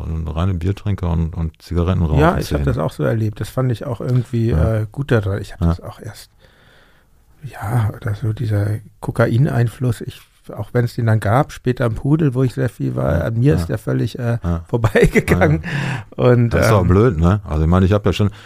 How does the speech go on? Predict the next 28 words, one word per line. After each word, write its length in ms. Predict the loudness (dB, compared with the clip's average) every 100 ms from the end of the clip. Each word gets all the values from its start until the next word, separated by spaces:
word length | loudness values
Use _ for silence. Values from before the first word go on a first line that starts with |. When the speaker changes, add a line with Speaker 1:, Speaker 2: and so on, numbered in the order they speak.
| -12
Speaker 1:
wie 80 | 0
gesagt, 260 | 4 4 4
ich 60 |
hatte 180 | 0 2
so, 180 | 2 0 0
so, 240 | 0 -2
so 160 | -2 -8 -8
zu 120 | -6
Speed 380 | -6 0 2 2
schon 240 | 2 4 4
eine, 200 | 4 2
eine 220 | 0 0
Affinität, 680 | -2 -2 -2 -2 0 0 2
eben 300 | 2 2 2
durch, 200 | 2 -2 -4 _ _ _ _ _
dadurch, 260 | -4 -4 -4
dass 180 | -6
man 140 | -4 -2
dann 120 | -2
so 140 | -2 -4
ins 140 | -2
Labern 380 | 0 2 2 0
kommt. 280 | -4 -6 -6 -4 -2
<laughs> 100 | -2 -6 -10 -14 _ -6 -6 -6 -12 -12
Aber 200 | -8 -6
ich 60 | -6
fand 240 | -8 -8
das 180 | -12